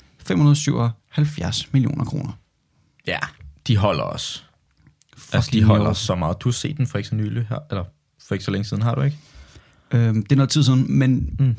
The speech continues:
Speaker 1: man skal, altså, en gang imellem, så bliver man nødt til at lige
Speaker 2: Mm.
Speaker 1: køre det hele igennem, ikke?
Speaker 2: Altså, jeg vil nok sige en gang om året.
Speaker 1: Ja.
Speaker 2: Tror du faktisk lige, du skal,
Speaker 1: Ja.
Speaker 2: du
Speaker 1: Man
Speaker 2: skal
Speaker 1: kunne godt, man kunne sagtens se en, en film om, om måneden, faktisk.
Speaker 2: Ja.
Speaker 1: Og så bare køre
Speaker 2: Ja,
Speaker 1: på
Speaker 2: ja.
Speaker 1: repeat.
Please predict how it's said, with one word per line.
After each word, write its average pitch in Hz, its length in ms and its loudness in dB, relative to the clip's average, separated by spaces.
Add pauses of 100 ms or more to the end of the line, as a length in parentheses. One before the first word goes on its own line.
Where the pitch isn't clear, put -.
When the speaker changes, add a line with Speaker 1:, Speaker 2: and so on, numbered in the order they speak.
Speaker 1:
man 120 280 2
skal, 127 340 -2
altså, 120 220 -2
en 135 140 4
gang 120 160 2
imellem, 107 160 2
så 117 120 0
bliver 120 140 2
man 117 100 2
nødt 107 100 -2
til 117 80 2
at 113 60 4
lige 175 120 8
Speaker 2:
Mm. 151 80 4
Speaker 1:
køre 110 120 4
det 101 80 2
hele 104 180 0
igennem, 104 140 -2
ikke? 113 60 2
Speaker 2:
Altså, 113 160 4
jeg 92 100 0 (600)
vil 98 140 0
nok 135 220 2
sige 110 160 0
en 110 120 0
gang 95 160 0
om 95 100 0
året. - 220 -2 (640)
Speaker 1:
Ja. 311 240 -2 (120)
Speaker 2:
Tror 107 200 -2
du 98 60 -4
faktisk - 280 -2
lige, 104 160 0
du - 100 -8
skal, - 140 -2
Speaker 1:
Ja. 82 60 0
Speaker 2:
du 85 60 -4 (600)
Speaker 1:
Man - 40 2
Speaker 2:
skal 120 80 2
Speaker 1:
kunne 107 160 0
godt, - 80 0
man 117 100 2
kunne 104 120 -4
sagtens 117 220 0
se - 120 -2
en, 151 200 -2
en 110 120 0
film - 280 -4
om, 113 200 -4
om 113 120 -2
måneden, 107 440 0
faktisk. 110 400 -6 (100)
Speaker 2:
Ja. 190 160 -2 (100)
Speaker 1:
Og - 40 -20
så - 80 -20
bare 131 100 0
køre 120 240 -4
Speaker 2:
Ja, 185 100 2
Speaker 1:
på 143 60 4
Speaker 2:
ja. 131 60 4
Speaker 1:
repeat. 131 360 -2